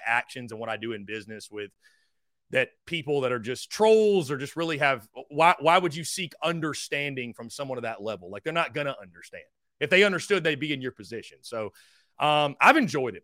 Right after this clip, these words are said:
I mean, I've enjoyed it greatly. I mean, obviously, again, and it's one of those things, dude, I, I've been to hundreds of games at Founders Park. I've been to hundreds of games at Founders Park. I, I just, I know I'm not missing anything.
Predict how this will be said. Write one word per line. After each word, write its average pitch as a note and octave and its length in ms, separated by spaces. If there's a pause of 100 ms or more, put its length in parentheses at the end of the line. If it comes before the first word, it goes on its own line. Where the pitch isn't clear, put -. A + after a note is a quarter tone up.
I B2+ 80
mean, D3+ 100
I've E3 160
enjoyed D#3 360
it B2 100
greatly. C3 340
I C#3 40
mean, A#2+ 120
obviously, C3 400
again, A#2+ 400 (160)
and G3+ 100
it's A3+ 120
one B3+ 100
of A#3+ 60
those G#3+ 140
things, F#3+ 180
dude, D#3+ 180
I, E3 180
I've F#3 200
been F3+ 220
to D3 160
hundreds D#3+ 680
of B2+ 160
games B2 460
at A2+ 100
Founders A#2+ 460
Park. A#2 260 (640)
I've E3 140
been F#3 120
to E3+ 80
hundreds D3+ 560
of A#2 100
games A2 300
at G#2+ 100
Founders G#2+ 400
Park. A2+ 360 (1000)
I, - 80 (100)
I D3 80
just, D3 300
I D#3 120
know F3 220
I'm C#3+ 120
not C3 240
missing A#2 380
anything. D3 500